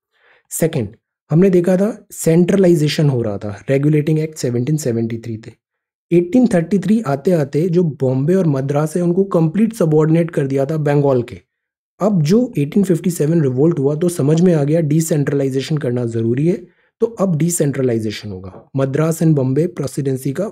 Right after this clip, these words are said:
विधायी शक्तियों में पुनः देकर विकेंद्रीकरण की प्रक्रिया की शुरुआत हुई, और इसका पीक आएगा नाइनटीन थर्टी सेवन तक, इनको काफी ज्यादा ऑटोनॉमी भी मिल जाएगी। तो एक था सेंट्रलाइजेशन,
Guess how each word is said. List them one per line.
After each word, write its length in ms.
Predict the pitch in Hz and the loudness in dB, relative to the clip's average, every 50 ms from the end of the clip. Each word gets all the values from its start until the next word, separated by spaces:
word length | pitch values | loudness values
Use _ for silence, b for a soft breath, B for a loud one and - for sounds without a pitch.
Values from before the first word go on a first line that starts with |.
| - _ 135 | -10 _ -6
विधायी 360 | 139 123 - - 147 156 185 | -4 -4 -4 -4 -2 -2 -2
शक्तियों 440 | 175 - - 127 - _ - 135 135 | -2 -4 -8 -8 -8 _ -6 -4 -4
में 160 | 147 196 262 | -4 -6 -6
पुनः 480 | - _ _ _ - 185 196 190 208 226 | -10 _ _ _ 2 4 6 6 4 4
देकर 360 | 185 165 143 127 - 180 214 | 2 2 0 0 -2 -2 -2
विकेंद्रीकरण 840 | 175 143 135 131 - - 156 151 151 160 185 208 196 170 147 143 147 | -2 -4 -6 -6 -2 0 2 4 4 4 2 2 0 0 0 0 -2
की 120 | 143 - 143 | -2 -4 -6
प्रक्रिया 460 | - - 131 120 - 127 123 117 117 | -6 -6 -8 -6 -4 -6 -6 -6 -6
की 160 | 117 113 117 | -6 -8 -6
शुरुआत 460 | - - 196 180 160 147 131 117 - | 0 2 2 4 4 0 -2 -4 -8
हुई, 180 | 107 95 90 92 _ b b b b b b b b b b - | -10 -12 -12 -14 _ b b b b b b b b b b -4
और 140 | 180 190 - | -4 -2 -2
इसका 260 | 180 165 - - 220 226 | -2 -4 -2 -2 -2 0
पीक 280 | 226 190 165 151 156 | 2 0 0 0 0
आएगा 340 | 139 123 120 120 139 - - _ _ _ _ - | -2 -2 -2 -4 -6 -8 -10 _ _ _ _ -4
नाइनटीन 380 | 147 139 135 135 127 202 240 - - | -2 -2 -2 0 0 0 -2 0 -2
थर्टी 220 | 147 - - 180 | -4 -2 -2 -4
सेवन 320 | 190 - 156 127 123 123 127 | -2 -2 -2 -2 -2 -2 -2
तक, 200 | 127 175 240 240 - | -2 -4 -6 -6 -6
इनको 480 | 160 143 135 131 - 196 269 - - _ _ | -4 -4 -4 0 0 0 0 0 -6 _ _
काफी 260 | - 147 139 - 175 | -6 -6 -2 0 0
ज्यादा 260 | 175 156 139 131 165 208 | 0 0 0 -2 -4 -6
ऑटोनॉमी 640 | - _ 143 139 - 160 147 143 131 127 123 120 | -4 _ -4 -2 0 0 2 2 2 0 0 0
भी 100 | 117 117 | -2 -4
मिल 180 | 113 110 104 101 | -4 -6 -6 -8
जाएगी। 300 | 101 95 95 98 101 101 - _ _ _ _ _ _ _ _ _ _ | -8 -12 -12 -14 -16 -20 -20 _ _ _ _ _ _ _ _ _ _
तो 160 | 208 208 - - | -2 -2 2 2
एक 200 | 170 190 190 - - | 2 2 2 2 0
था 120 | 202 220 233 | 0 0 0
सेंट्रलाइजेशन, 920 | 220 - - 131 127 123 143 156 165 180 185 180 185 180 - 220 240 | -2 -2 -2 -2 0 0 2 2 4 4 4 4 2 2 2 0 0